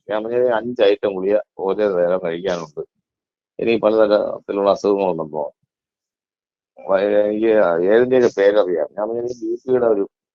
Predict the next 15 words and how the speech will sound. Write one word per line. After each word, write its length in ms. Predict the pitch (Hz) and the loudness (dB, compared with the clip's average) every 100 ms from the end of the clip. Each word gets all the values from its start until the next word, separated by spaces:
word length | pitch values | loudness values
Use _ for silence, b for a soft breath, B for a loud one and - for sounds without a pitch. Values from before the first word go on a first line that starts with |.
| _ _ - | _ _ -4
മരുന്നിന്റെ 340 | 98 107 110 95 | -2 0 -2 0
പേര് 240 | 98 98 | 0 0
മാത്രമേ 360 | 98 92 98 90 | 0 -2 0 -2
അറിയാവുള്ളൂ." 580 | 82 85 85 76 76 | 0 -2 -2 -4 -6
ഞാൻ, 220 | 92 107 120 | -6 -4 -2
ഞാൻ 180 | 120 | -2
അവരോട് 340 | 113 107 104 87 | 0 0 -2 -4
പറഞ്ഞു. 460 | 82 - _ _ _ _ _ B B _ _ _ - | -8 -12 _ _ _ _ _ B B _ _ _ -8
അപ്പൊ 160 | 101 110 | 0 2
എന്റെ 280 | 107 120 | 2 2
കയ്യിന്ന് 200 | 131 131 | 2 2
ഫോ-, 260 | 135 131 - B B _ | -2 -2 -4 B B _
ഫോൺ 200 | 110 117 | 0 0
നമ്പർ 360 | 120 120 113 110 | 0 0 2 2
മേടിച്ചിട്ട്, 520 | 104 98 101 90 | 0 -4 -6 -4